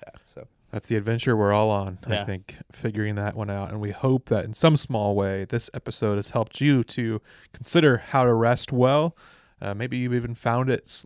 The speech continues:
Speaker 2: restful to your soul, listening to us
Speaker 1: <laughs>
Speaker 2: wrestle with all of these things. Uh, and so thank you once again for listening, for tuning in to, uh, Reformed Podmatics. We would love if you would go ahead and write an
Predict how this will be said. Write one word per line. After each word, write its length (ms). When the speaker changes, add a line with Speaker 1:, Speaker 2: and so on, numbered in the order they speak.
Speaker 2:
restful 500
to 140
your 200
soul, 380
listening 380
to 120
us 300
Speaker 1:
<laughs> 40
Speaker 2:
wrestle 560
with 180
all 180
of 60
these 240
things. 380
Uh, 360
and 240
so 420
thank 300
you 120
once 320
again 360
for 380
listening, 580
for 120
tuning 340
in 300
to, 440
uh, 340
Reformed 400
Podmatics. 800
We 100
would 140
love 520
if 180
you 120
would 160
go 140
ahead 380
and 200
write 320
an 200